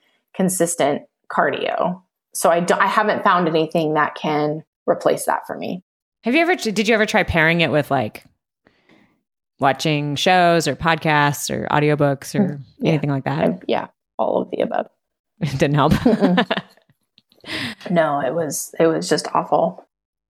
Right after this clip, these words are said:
Speaker 2: Okay.
Speaker 1: It's just monotonous and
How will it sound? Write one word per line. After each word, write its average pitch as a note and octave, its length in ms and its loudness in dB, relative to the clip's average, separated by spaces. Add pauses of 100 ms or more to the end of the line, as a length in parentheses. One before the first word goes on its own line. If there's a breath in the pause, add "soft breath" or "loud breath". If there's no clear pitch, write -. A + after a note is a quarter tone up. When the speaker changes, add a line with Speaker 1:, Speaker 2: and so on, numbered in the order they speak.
(220)
Speaker 2:
Okay. D3+ 220 -12 (400)
Speaker 1:
It's F#3+ 120 0
just G3 160 2
monotonous E3 640 0
and D#3 380 -2